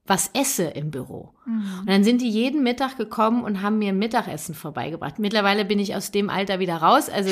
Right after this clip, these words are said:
Speaker 1: das, äh, nur ich, äh, ich kümmere mich dann
Speaker 2: Ja.
Speaker 1: einfach. Ne? Also ich bin,
Speaker 2: Ja,
Speaker 1: das
Speaker 2: ja.
Speaker 1: habe ich schon vor Jahren gemerkt, ich brauche nochmal Strategien, die mir helfen, die Strategien, die mir helfen, äh,
Speaker 2: Mhm.
Speaker 1: mich um mich zu kümmern, äh, bra-, brauche ich halt nochmal Strategien.
Speaker 2: Ja.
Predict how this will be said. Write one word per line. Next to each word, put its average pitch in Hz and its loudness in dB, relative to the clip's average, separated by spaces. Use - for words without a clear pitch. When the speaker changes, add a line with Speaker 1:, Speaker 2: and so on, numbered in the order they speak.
Speaker 1:
das, 180 -2
äh, 185 -6
nur 277 10
ich, - 6
äh, 240 6
ich - -2
kümmere 359 8
mich 160 2
dann 151 -4
Speaker 2:
Ja. - -10
Speaker 1:
einfach. 156 -8
Ne? 240 2
Also 247 2
ich 233 -4
bin, 277 4
Speaker 2:
Ja, 233 0
Speaker 1:
das 226 2
Speaker 2:
ja. 220 2
Speaker 1:
habe 254 0
ich - -2
schon 240 -2
vor 226 0
Jahren 214 4
gemerkt, 226 -2
ich - -10
brauche 262 4
nochmal 233 2
Strategien, 220 -2
die 226 -2
mir 208 0
helfen, 226 0
die 202 -6
Strategien, 214 -2
die 233 2
mir 214 2
helfen, 220 0
äh, 180 0
Speaker 2:
Mhm. 185 2
Speaker 1:
mich 196 0
um 185 -2
mich 180 -4
zu - -6
kümmern, 240 2
äh, 190 -6
bra-, 180 -12
brauche 220 -2
ich 220 -2
halt 220 0
nochmal 240 0
Strategien. 156 -8
Speaker 2:
Ja. 233 2